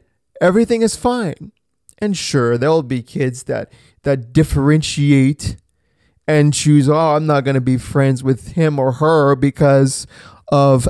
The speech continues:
X." You know, that's kids being kids. But other than that, if we don't make it out like things are different, kids will respond differently.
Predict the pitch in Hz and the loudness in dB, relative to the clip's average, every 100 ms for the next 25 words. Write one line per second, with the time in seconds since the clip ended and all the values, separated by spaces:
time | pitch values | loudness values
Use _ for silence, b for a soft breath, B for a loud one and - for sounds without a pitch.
0 | - 160 165 - - - - - _ _ | -2 -2 -2 -4 -4 -4 -8 -16 _ _
1 | _ _ - 262 226 226 - - - 185 | _ _ -6 -4 0 -2 -4 -10 -2 0
2 | 139 135 160 151 - 143 85 - - - | 0 -2 0 0 0 -4 -4 -8 -16 -18
3 | - _ _ _ _ _ _ _ _ _ | -20 _ _ _ _ _ _ _ _ _
4 | _ _ 139 160 156 143 - _ _ _ | _ _ -2 2 2 0 -4 _ _ _
5 | _ _ _ _ _ _ _ _ _ _ | _ _ _ _ _ _ _ _ _ _
6 | _ - 175 196 185 175 185 202 175 - | _ 0 2 4 2 2 0 0 -2 -6
7 | - - _ _ _ _ _ _ _ _ | -14 -14 _ _ _ _ _ _ _ _
8 | - 226 170 127 127 196 208 - _ _ | -4 -2 -2 0 2 4 2 -2 _ _
9 | 143 190 202 165 185 151 175 156 185 180 | 0 0 0 0 -2 0 -2 -2 -2 -2
10 | 156 139 160 208 180 196 - _ _ _ | 0 2 2 0 -4 -6 -8 _ _ _
11 | _ _ _ _ _ _ _ _ _ _ | _ _ _ _ _ _ _ _ _ _
12 | - - 208 202 196 202 - 226 233 190 | -6 0 2 2 2 2 0 -2 -2 0
13 | 165 151 117 - - | -2 -2 -6 -10 -14